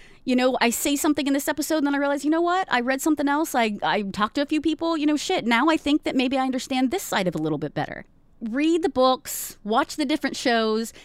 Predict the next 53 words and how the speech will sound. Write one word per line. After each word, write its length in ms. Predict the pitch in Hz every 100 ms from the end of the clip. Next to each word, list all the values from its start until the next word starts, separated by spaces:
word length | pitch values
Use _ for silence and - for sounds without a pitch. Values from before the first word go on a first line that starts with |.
| -
keep 240 | - 359 359
an 100 | 294
open 260 | 254 240
mind, 480 | 220 151 - - - - - - _
and 200 | 247 247
pay 160 | 240 330
attention. 600 | 359 349 311 - - - - - -
I 80 |
mean, 200 | 339 359 320 285 - - - -
it's 160 | 392 -
fine 200 | 330 330
if 80 |
you 80 | 302
wanna 120 | 269
watch 160 | 226 214
something 200 | - 220
for 80 | 202
enjoyment. 460 | 175 170 151 156 -
I'm 140 | 208
not 240 | 214 196
saying 280 | - 180 147
that. 160 | 82 -
You 100 | 208
have 160 | 202 -
to 60 |
have 140 | 196 170
things 180 | 170
that 100 | -
you 100 | 160
enjoy. 300 | 143 139 147 - - - -
But 420 | 233 214 202 - -
if, 160 | 226 -
if 100 | 277
it 80 | 269
means 300 | 269 302 311
something 320 | - 208 190 170
to 140 | 180
you, 400 | 151 147 139 156 - - - - -
pay 180 | 269 381
attention. 640 | - 311 294 - - - - - - - - -
Ha-, 160 | 285 - 254
<laughs> 120 | 330 -
having 220 | 320 302
said 220 | - 240
that, 240 | 202 190 - - - -
I 60 | 415
don't 120 | 220
know 260 | 202 175 214 -
if 180 | - 214
he 200 | - 240
had 200 | 220 190
diminished 320 | 185 202 180
capacity. 540 | - 185 156 - 170